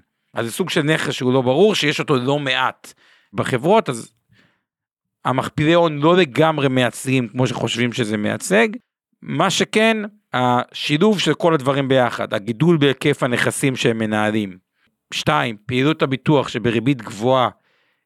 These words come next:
היא אמורה להיות יותר רווחי, וכמו הרבה חברות בשוק הישראלי,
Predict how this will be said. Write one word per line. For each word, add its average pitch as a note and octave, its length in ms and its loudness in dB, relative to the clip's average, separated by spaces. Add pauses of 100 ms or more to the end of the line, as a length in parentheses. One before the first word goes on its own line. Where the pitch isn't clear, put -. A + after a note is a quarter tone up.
היא A2+ 400 -2 (600)
אמורה A#2+ 420 0
להיות D3 340 2
יותר C3 340 0
רווחי, G#2 400 -4 (440)
וכמו A#2+ 640 0
הרבה C#3 260 0
חברות C3+ 580 -2 (120)
בשוק A#2+ 320 0
הישראלי, B2 800 2